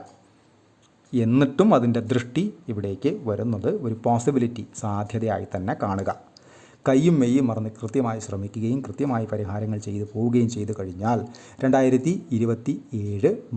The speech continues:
മാർച്ച് പത്തിന് മുൻപ് ഇദ്ദേഹത്തിന് വിവാഹം നടക്കാനുള്ള സാധ്യത വളരെ കൂടുതലാണ്. പൊതുവേ ഇപ്പോൾ ഈ ചൊവ്വയിൽ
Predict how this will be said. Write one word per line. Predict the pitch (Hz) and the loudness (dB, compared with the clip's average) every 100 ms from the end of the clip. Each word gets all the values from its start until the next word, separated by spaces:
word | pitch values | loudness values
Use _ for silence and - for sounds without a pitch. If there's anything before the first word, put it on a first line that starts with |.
| 110 | 0
മാർച്ച് | 113 117 - - - | 0 -2 -4 -8 2
പത്തിന് | 156 - - 165 202 - | 2 4 4 4 2 4
മുൻപ് | 143 143 120 - - - _ _ _ _ _ _ _ _ _ _ _ _ _ _ _ _ _ _ _ _ _ _ _ _ _ _ _ _ _ _ _ - 127 | 6 6 4 2 -8 -20 _ _ _ _ _ _ _ _ _ _ _ _ _ _ _ _ _ _ _ _ _ _ _ _ _ _ _ _ _ _ _ 0 4
ഇദ്ദേഹത്തിന് | 120 98 95 107 208 233 - - _ _ _ _ _ _ _ _ - | 4 2 -2 2 2 2 -6 -20 _ _ _ _ _ _ _ _ -2
വിവാഹം | 113 110 107 135 165 110 | 0 0 0 0 -2 -2
നടക്കാനുള്ള | 101 - 123 127 98 101 - | -4 -2 0 0 0 -4 -6
സാധ്യത | 104 113 110 101 110 | -6 -6 -6 -8 -6
വളരെ | 101 92 98 - | -6 -6 -8 -8
കൂടുതലാണ്. | 104 98 101 85 82 - _ _ _ _ _ _ _ _ - | -6 -2 -2 -2 -6 -12 _ _ _ _ _ _ _ _ -4
പൊതുവേ | 120 104 123 - - - - _ _ | -2 0 0 -2 -8 -20 -20 _ _
ഇപ്പോൾ | 120 107 | -4 -4
ഈ | 107 143 | 0 4
ചൊവ്വയിൽ | 135 135 | 8 8